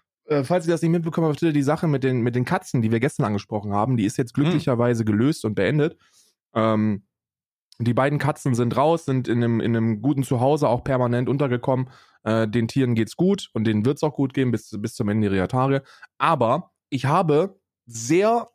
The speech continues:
Speaker 1: verwirrende Nachrichten bekommen aus einer entgegengesetzten Community und ich, während so der Großteil davon halt echt so einfach so dieses normale White-Geneite ist, sind da ein paar gewesen, die mich so ein bisschen,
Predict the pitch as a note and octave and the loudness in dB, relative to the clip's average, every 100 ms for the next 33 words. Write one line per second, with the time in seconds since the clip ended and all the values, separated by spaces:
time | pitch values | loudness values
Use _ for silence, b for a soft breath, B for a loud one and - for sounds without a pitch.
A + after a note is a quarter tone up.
0 | _ - D#3 C3+ C#3 A3+ A#3 F3 D#3+ E3 | _ -6 -2 0 0 0 0 2 2 0
1 | A3 E3 C#3+ - A#2+ B2 - A#2+ D3 - | 0 -2 -6 -6 -6 -4 -2 -2 -2 -8
2 | _ - D3 D#3 D#3+ - _ _ _ _ | _ -2 2 2 -2 -16 _ _ _ _
3 | - D#3 D3 C#3 - - D3+ C3+ F#3+ G3+ | 0 0 2 2 0 -2 -2 0 0 2
4 | D3+ C#3 D#3 - C#3+ C3+ C3+ D3 F3 C#3+ | 0 0 -4 -4 -8 -2 0 2 2 0
5 | A#2+ B2+ D#3+ B B B - C#3+ C#3+ C#3 | 0 -2 -2 B B B -6 -2 0 -2
6 | - _ _ _ D3 C#3+ - _ _ _ | -8 _ _ _ -6 -6 -8 _ _ _
7 | - C3 D3 D#3+ C#3+ D3+ C#3 C3 A2+ D#3 | -8 0 2 2 0 0 0 0 0 0
8 | B3 - F#3 F#3+ F3+ - E3+ E3 C3+ - | 0 0 0 2 0 0 -2 0 -2 -2
9 | D#3+ - D#3 C#3+ - C#3+ C#3+ C3 B2+ A#2+ | -4 -2 0 0 0 -2 0 0 0 -2
10 | A2+ - C3+ C3+ A#2 C#3 A#2 G#2 C#3 - | -2 -2 -2 0 2 0 0 0 0 -2
11 | C3 C3+ C#3 C3 D3+ - b b b b | 0 0 -2 -2 -2 -4 b b b b
12 | b A#2 D#3+ E3+ D3+ C#3 - _ _ C3+ | b -4 -2 0 0 0 -6 _ _ -4
13 | B2+ - D#3+ A#3 A#3+ G3+ G#3 F#3+ F#3+ E3 | -4 -2 0 0 0 0 0 2 0 2
14 | F#3 E3+ D#3 C#3 B2+ - A#3+ - G#3+ F#3+ | 0 0 -2 -2 -2 -2 -2 -2 -4 -4